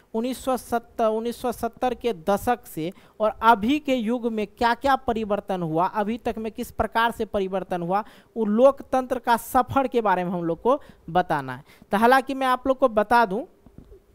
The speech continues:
कि पन्द्रह अगस्त उन्नीस सौ सैंतालीस ईस्वी का आप लोग को पता है और मैं बार बार वीडियो में बोलता हूँ, उन्नीस सौ सैंतालीस ईस्वी को आज़ाद हुआ था। भारत कब आज़ाद हुआ था? आज़ाद हुआ था, ठीक है।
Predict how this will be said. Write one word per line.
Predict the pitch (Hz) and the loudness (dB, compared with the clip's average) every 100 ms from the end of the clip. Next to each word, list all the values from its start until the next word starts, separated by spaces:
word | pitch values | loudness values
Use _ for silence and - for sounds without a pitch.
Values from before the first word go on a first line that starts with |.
| - _ _ _ _ - - _ | -20 _ _ _ _ -20 -20 _
कि | 247 262 262 | -4 -2 -4
पन्द्रह | - - 240 254 269 | -4 2 2 4 6
अगस्त | 294 247 240 262 - | 6 4 2 2 0
उन्नीस | 254 247 233 | -4 -4 -4
सौ | 262 | -4
सैंतालीस | 240 233 220 220 226 233 | -2 -4 0 2 2 -2
ईस्वी | 233 202 196 | -8 -6 -2
का | 208 | 0
आप | 214 240 | 0 0
लोग | 220 | -2
को | 226 | -2
पता | - 220 233 | -2 2 4
है | 220 | 4
और | 202 | 2
मैं | 190 220 202 | -2 -4 -4
बार | 185 214 233 | 0 2 2
बार | 240 240 | 2 0
वीडियो | 226 208 214 | -2 -2 -4
में | 185 | -2
बोलता | 165 147 135 | -4 -4 -6
हूँ, | 131 127 _ _ _ | -8 -12 _ _ _
उन्नीस | 190 214 233 | -6 -4 -4
सौ | 262 220 | -2 -4
सैंतालीस | - 226 226 226 240 240 | -4 -4 0 2 0 -4
ईस्वी | 226 214 214 | -10 -8 -8
को | 208 233 262 _ _ 190 | -2 -2 -4 _ _ -2
आज़ाद | 196 214 214 190 | 0 4 2 2
हुआ | 165 143 | -2 -2
था। | - 143 | -2 -4
भारत | 156 185 214 220 | 0 2 0 -2
कब | 233 220 | -2 0
आज़ाद | 226 233 226 | 2 2 0
हुआ | 214 233 226 | 0 0 0
था? | 247 285 - _ _ _ _ _ - | 0 -4 -8 _ _ _ _ _ -6
आज़ाद | 180 190 185 196 208 240 240 - _ _ _ _ _ - | -2 0 2 2 4 2 -2 -20 _ _ _ _ _ -6
हुआ | 175 170 156 | 2 2 2
था, | 143 | -2
ठीक | 139 240 | -4 -2
है। | 277 185 | -2 -2